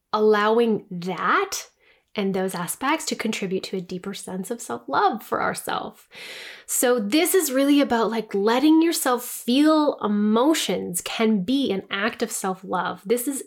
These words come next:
like, can activate the self-love within you to just realize that you are emotional, that you're an emotional being, and being able to express your creativity. So think to yourself, "What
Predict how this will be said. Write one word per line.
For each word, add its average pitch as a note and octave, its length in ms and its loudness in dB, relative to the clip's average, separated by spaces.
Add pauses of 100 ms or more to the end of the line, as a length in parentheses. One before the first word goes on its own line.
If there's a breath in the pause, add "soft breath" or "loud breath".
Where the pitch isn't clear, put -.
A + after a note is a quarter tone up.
like, G#3 260 -2 (280 loud breath)
can - 200 -2 (120)
activate A3+ 600 0
the G3 80 -2
self-love F#3+ 420 -2
within A#3 380 2
you G#3+ 200 6 (280 loud breath)
to B3+ 160 2
just C4 420 0 (920 loud breath)
realize A#3 1080 0
that - 580 -8 (200)
you G3+ 280 -2
are F3+ 280 2
emotional, G#3 760 0
that G#3 220 2
you're A3 140 4
an G#3+ 40 4
emotional G#3+ 640 2
being, G#3+ 680 -2 (420 loud breath)
and A3+ 120 2
being C#4 200 2
able C4 260 2
to D4+ 200 2
express A3 500 -2
your A3+ 120 0
creativity. G#3 1600 0 (440 loud breath)
So - 680 4
think F#4 380 2
to - 140 2
yourself, - 580 -2
"What G3+ 580 -4